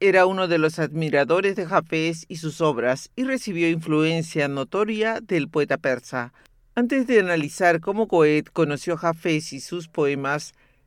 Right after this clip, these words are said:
es bueno hacer una breve descripción de la vida de este poeta alemán. Johann Wolfgang van Goethe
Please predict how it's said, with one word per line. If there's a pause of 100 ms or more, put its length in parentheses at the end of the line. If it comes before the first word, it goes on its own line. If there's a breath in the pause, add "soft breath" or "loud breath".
es
bueno
hacer
una
breve
descripción
de
la
vida
de
este
poeta
alemán. (640)
Johann
Wolfgang
van
Goethe